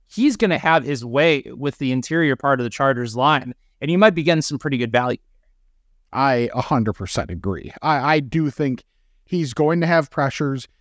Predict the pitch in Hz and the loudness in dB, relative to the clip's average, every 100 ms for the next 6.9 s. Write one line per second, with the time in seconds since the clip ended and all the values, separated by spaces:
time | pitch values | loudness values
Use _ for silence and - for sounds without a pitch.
0 | _ - 175 160 123 160 185 214 208 - | _ -2 0 0 0 2 4 4 2 2
1 | 165 123 143 - _ - 180 180 170 175 | -2 0 0 -2 _ -8 -2 -2 2 0
2 | 165 190 170 180 185 196 - _ _ _ | 0 -2 0 0 -2 -4 -8 _ _ _
3 | _ - 165 180 - 180 156 170 165 160 | _ -4 0 0 0 2 2 2 0 0
4 | 165 160 160 - - 170 160 160 151 - | 0 0 -2 -4 -4 -2 -2 0 0 2
5 | 147 151 - 151 160 151 143 135 139 127 | 0 0 -2 -2 -2 -2 -2 0 -2 -2
6 | 143 143 151 135 127 139 123 151 | -2 -2 -2 -4 -4 -4 -4 -4